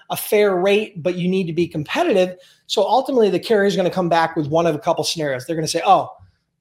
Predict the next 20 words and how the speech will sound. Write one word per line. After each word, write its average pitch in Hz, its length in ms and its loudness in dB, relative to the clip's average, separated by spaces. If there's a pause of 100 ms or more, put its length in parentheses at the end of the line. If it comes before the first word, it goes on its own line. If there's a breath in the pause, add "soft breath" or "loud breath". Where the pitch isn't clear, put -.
(260)
sure, 330 300 2
we 214 120 2
can 285 120 2
run 190 160 4
that. 202 180 0
No 214 120 4
problem. 226 300 2
Eleven 180 240 2
hundred 196 200 2
bucks. 180 200 2
I 165 80 0
got 170 120 2
a 165 40 -2
truck 185 240 -2
there 175 120 0
tomorrow." 170 420 0 (240)
Great. 170 380 0 (100)
Now 147 180 -2
you 175 220 0
know 170 480 2